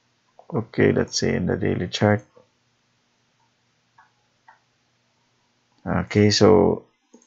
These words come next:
be cautious muna kay SunTrust. Ah, hintayin natin pumasok dito si Sun.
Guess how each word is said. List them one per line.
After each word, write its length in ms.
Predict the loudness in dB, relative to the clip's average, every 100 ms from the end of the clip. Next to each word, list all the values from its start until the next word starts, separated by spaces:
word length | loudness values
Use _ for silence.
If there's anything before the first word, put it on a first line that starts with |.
| -2
be 160 | -2
cautious 400 | 2 0 2 -2 0
muna 240 | 0 2 0
kay 160 | 0
SunTrust. 640 | 2 0 4 4 2 -6 _ _ _ _ _ _ _ _ _ _ _ _ _ _ -14
Ah, 880 | -6 -2 -2 -2 -2 -4 -8 -14 -20 _ _ _ _ _ _ _ _ _
hintayin 320 | 0 6 6 6
natin 160 | 2
pumasok 400 | 2 2 2 0
dito 320 | -2 0 0
si 160 | 0 0
Sun. 320 | 0 0 -2